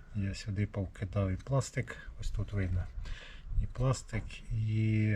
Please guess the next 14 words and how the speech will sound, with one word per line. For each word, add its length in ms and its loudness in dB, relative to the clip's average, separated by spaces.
алюмінієвий 720 6
дріт, 380 -2
начебто 400 6
шестиміліметровий. 1300 2
Так? 260 2
Е, 380 4
переробив 840 6
ось 280 -4
цю 160 -4
частинку, 720 2
хоча, 800 4
знову 380 4
ж 140 -2
таки, 320 6